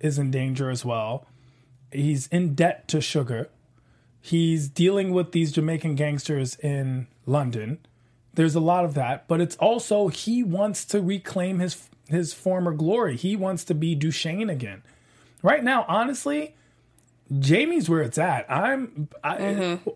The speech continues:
Speaker 1: only thing I can do really is pity Duchesne. Duchesne,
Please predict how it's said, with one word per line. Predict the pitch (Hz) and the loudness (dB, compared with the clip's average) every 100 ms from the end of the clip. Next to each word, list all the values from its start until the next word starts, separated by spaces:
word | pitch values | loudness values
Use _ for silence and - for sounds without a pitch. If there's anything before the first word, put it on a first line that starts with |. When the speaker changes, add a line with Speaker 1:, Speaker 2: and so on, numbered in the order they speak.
| _ | _
Speaker 1:
only | - 233 269 285 | -2 2 4 2
thing | 277 262 | 2 2
I | 247 | 0
can | 226 170 | 0 2
do | 214 220 | 2 4
really | 180 190 | 4 6
is | 170 | 2
pity | - - 226 226 | 0 0 2 2
Duchesne. | 156 156 139 220 208 143 | 0 -2 0 -2 0 0
Duchesne, | 156 - 202 240 226 | -2 -2 -2 -2 -4